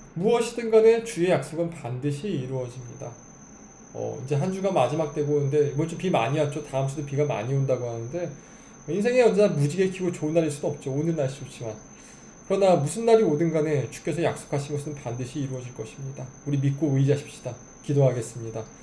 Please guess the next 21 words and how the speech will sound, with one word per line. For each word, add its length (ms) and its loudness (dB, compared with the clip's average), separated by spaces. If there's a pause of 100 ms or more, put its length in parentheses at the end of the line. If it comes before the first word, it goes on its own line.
(520)
하나님 280 8
아버지, 720 6
어, 180 -10 (340)
아버지께서 440 4
사무엘에게 540 4
말씀하시고 960 2
그 100 -4
음성 400 4
하나가 320 4
사무엘의 500 2
인생을 360 -2
바꾸는 460 -2
것을 240 0
봅니다. 540 -6 (1900)
아버지, 500 -4 (1800)
우리에게도 460 4
말씀하신 760 0
그것이 340 0
우리가 220 2
믿게 420 4
하시고 560 -2